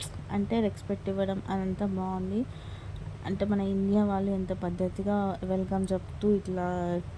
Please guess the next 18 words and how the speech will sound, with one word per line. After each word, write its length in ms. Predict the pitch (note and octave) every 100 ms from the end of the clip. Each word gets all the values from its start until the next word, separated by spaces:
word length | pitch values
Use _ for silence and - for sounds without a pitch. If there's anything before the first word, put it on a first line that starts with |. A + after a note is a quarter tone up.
| - F3+ -
ఆహ్వానిస్తున్నారో 1000 | F#3+ F#3+ G3 G3 F#3+ F#3 - F#3 F#3 F3+
లోపలికి, 540 | F3+ F3 F3 F3 F#3 G#3+ -
అదైతే 340 | F#3+ F3+ F3+ G3+
చాలా 220 | F#3+ F3+ F3+
నచ్చింది. 640 | F3 E3+ - F3 F3 A3 - - - - - - -
And 100 | F#3+
ఫుడ్ 280 | - F3+ F#3
విషయంకి 640 | F#3+ G3 - F#3+ F#3 F#3
ఇక్కడ 440 | F#3 F3+ F#3 F#3 F3+
లుకింగ్ 520 | F#3 F3+ - F#3+ F#3+
అవన్నీ 400 | F#3 F3+ F3+ F#3+ F3+
చూస్తే 460 | F3+ - - A3 B3+ - - -
ఎలా 280 | F#3 G3 G3
ఉంటుంది, 420 | F#3+ F#3+ - F3+
నార్మల్ 420 | G3 F3 F3+ F#3+ F#3+
ఇలానే 380 | F3+ F3+ F#3+ F#3+
చూపిస్తారని 600 | F#3+ F#3 F3+ - F3+ F3+
అనుకున్నాము, 760 | F3+ F3 E3+ F#3 F3+ F3+ G3+